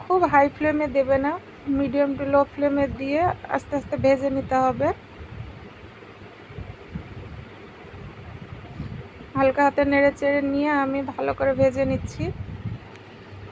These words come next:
এইভাবে আমি উল্টে পাল্টে আমি ভালো করে ভেজে নিচ্ছি। তো তোমরা না বানালে বিশ্বাসই করবে না যে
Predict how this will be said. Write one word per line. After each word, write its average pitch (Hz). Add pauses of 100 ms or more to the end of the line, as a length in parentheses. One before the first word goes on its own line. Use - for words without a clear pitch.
(3500)
এইভাবে 269
আমি 269 (380)
উল্টে 269
পাল্টে 269 (140)
আমি 262 (140)
ভালো 254
করে 269
ভেজে 254
নিচ্ছি। 262 (3250)
তো 277
তোমরা 294
না 285
বানালে 277
বিশ্বাসই 285
করবে 277
না 269 (840)
যে 277